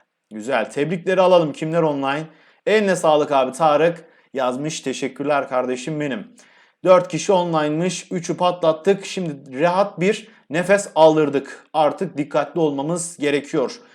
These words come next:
İkinci günü saldırılarında yapmış olduğumuza göre.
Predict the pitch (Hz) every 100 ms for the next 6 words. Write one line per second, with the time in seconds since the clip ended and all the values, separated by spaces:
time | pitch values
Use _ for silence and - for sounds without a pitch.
0 | _ _ 240 208 220 170 147 127 123 160
1 | 147 135 131 123 127 156 - 127 123 -
2 | 147 - 131 135 131 123 120 147 120 123
3 | 123 127 -